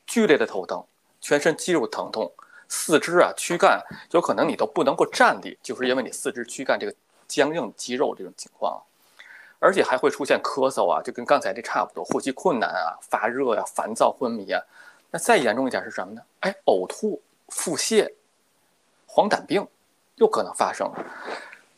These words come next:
那么在恢复期，大家仔细听下面这个，恢复期会发生什么呢？啊，血栓性静脉炎。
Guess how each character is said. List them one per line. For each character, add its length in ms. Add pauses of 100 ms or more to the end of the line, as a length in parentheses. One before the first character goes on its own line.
那 120
么 80
在 180
恢 320
复 200
期， 180
大 160
家 160
仔 460
细 80
听 180
下 220
面 80
这 80
个， 60
恢 280
复 200
期 160
会 120
发 160
生 140
什 160
么 100
呢？ 80 (1080)
啊， 300
血 220
栓 180
性 220 (880)
静 180
脉 140
炎。 280